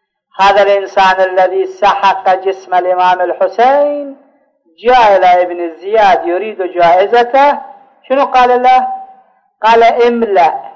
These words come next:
ركابي فضة أو ذهبا،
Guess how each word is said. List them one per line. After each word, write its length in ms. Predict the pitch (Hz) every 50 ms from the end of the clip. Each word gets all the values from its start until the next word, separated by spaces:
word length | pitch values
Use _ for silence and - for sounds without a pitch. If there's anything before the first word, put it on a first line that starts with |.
| - _ 170
ركابي 1000 | 170 180 180 180 - - 208 208 208 202 196 185 170 - - 156 143 135 127 113 _ _ _ _ _
فضة 880 | 202 214 214 190 185 180 170 175 175 170 165 - - 156 147 139 127 120 - _ _ _ _ 170
أو 260 | 175 175 170 170 165
ذهبا، 880 | 151 160 170 170 170 196 190 196 196 208 214 220 233 240 247 247 247